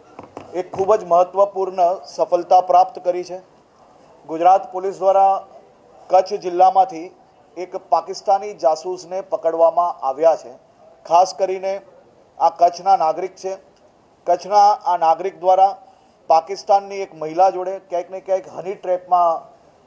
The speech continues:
ફસાયા હોય એવી પ્રાથમિક જાણકારી હમણાં પ્રાપ્ત થઈ છે. આ વ્યક્તિ દ્વારા પાકિસ્તાનની આ મહિલાને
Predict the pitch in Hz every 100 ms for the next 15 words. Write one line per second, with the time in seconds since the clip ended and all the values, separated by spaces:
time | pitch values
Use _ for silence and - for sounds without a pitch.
0 | _ 160 185 190 196 180 170 185 175 180
1 | 160 156 160 175 214 214 170 170 175 185
2 | 175 180 185 143 147 170 170 156 170 170
3 | 160 - 131 113 104 _ _ _ _ _
4 | _ _ _ - 170 185 190 180 - -
5 | 220 190 208 208 214 - _ _ _ _
6 | _ _ _ _ _ _ - 170 170 202
7 | - 208 214 208 208 180 165 175 185 196
8 | 202 208